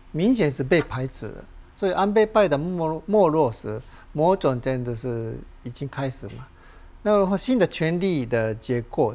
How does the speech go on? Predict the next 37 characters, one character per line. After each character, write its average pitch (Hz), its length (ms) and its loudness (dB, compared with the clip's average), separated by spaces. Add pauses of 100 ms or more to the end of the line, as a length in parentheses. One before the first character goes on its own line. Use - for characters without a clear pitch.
就 147 140 -4
权 156 300 -2
力 190 60 2
的 139 120 0
重 165 240 2
视， 135 320 -2
重-， 175 260 0 (240)
重 170 220 0
心 160 180 -4
是 147 360 -4
已 - 120 -10
经 143 240 -6 (220)
转 131 220 -2
移 139 40 -2
到 139 300 2 (1160)
不 233 80 0
同 120 180 0
的 110 80 -2
这 110 180 -4
个 110 480 -8 (400)
派 156 140 4
系。 - 260 -8 (560)
不 214 60 0
过 226 100 10
可 185 140 2
能 180 120 0
台 160 160 4
湾 180 160 0
方 185 120 2
面 170 100 0
还 147 140 0
没 165 80 0
有 147 100 2
发 147 200 2
觉 120 120 -4
到 123 140 -2
啊， 107 160 -2